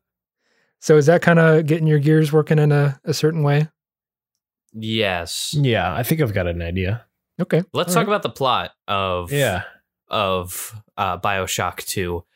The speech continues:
Speaker 2: because I know in this one you play as a big daddy in a way.
Speaker 3: Mm-hmm.
Speaker 1: That's right. You, you are a big daddy. Um,
Speaker 2: Mm-hmm.
Speaker 1: this, this, uh, the story takes place ten years after the fact of the first game.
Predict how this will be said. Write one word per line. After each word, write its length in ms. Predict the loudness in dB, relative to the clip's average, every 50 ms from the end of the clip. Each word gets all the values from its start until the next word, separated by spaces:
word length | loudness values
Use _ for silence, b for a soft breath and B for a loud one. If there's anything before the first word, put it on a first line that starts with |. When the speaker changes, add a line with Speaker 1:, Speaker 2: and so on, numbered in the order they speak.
| _ _ -8
Speaker 2:
because 200 | -6 -4 -2 -2
I 80 | -2
know 160 | -2 0 -2
in 100 | -2 -2
this 220 | -2 -2 -2 -2 -2
one 240 | -2 -2 -2 -2 -2
you 260 | -2 -2 -2 -4 -6
play 420 | -8 -8 -6 -2 -2 0 0 0
as 180 | 0 -2 -4 -6
a 60 | -8
big 320 | -6 -6 -6 -6 -6 -6
daddy 480 | -8 -6 -6 -6 -6 -8 -10 -10 -12 _ _ _ -8
in 120 | -6 -6
a 80 | -6 -6
way. 340 | -6 -6 -8 -8 -10 -10 -6
Speaker 3:
Mm-hmm. 380 | -2 -2 0 0 0 0 0 -2 -4 -6 _ _ _ _ _ -4
Speaker 1:
That's 200 | -4 -2 0 2
right. 200 | 0 0 0 -4
You, 300 | -4 -2 0 2 2 2 2
you 160 | 2 4 6 6
are 100 | 6 4
a 40 | 4
big 180 | 2 2 2
daddy. 400 | 2 0 0 0 0 -2 -4 -4 _ _ _ _ _ _ -6
Um, 80 | -4 -4 -2 -2 -4 -4 -2
Speaker 2:
Mm-hmm. 220 | -2 -2 -2 -4 -8 -10 _ _ _ _ _ _ _ _ _ _ _ -2
Speaker 1:
this, 280 | 0 0 0 0 -4
this, 380 | -4 -2 0 0 0 0 0 0
uh, 360 | 0 2 2 0 0 -2 -4 -6 -10 -14 _ _ _ _ _ _ _ _ _ _ _ _ _ _ _ _ _ _ _ _
the 60 | -8 -2
story 260 | 2 4 6 6 6
takes 220 | 4 2 0 0
place 440 | 0 2 4 4 4 2 0 -6 -10 _ -8
ten 200 | -2 -2 0 0
years 220 | 2 0 0 0 0 0
after 260 | -2 -2 -2 -4 -8
the 80 | -8
fact 440 | -8 -8 -10 -12 -12 -16 -20 -20 _ _ _ _ _ _ _ _ _ _ -6
of 240 | -4 -2 -2 -2 -4
the 80 | -4 -4
first 280 | -2 -4 -4 -4 -4
game. 300 | -8 -8 -8 -8 -10 -12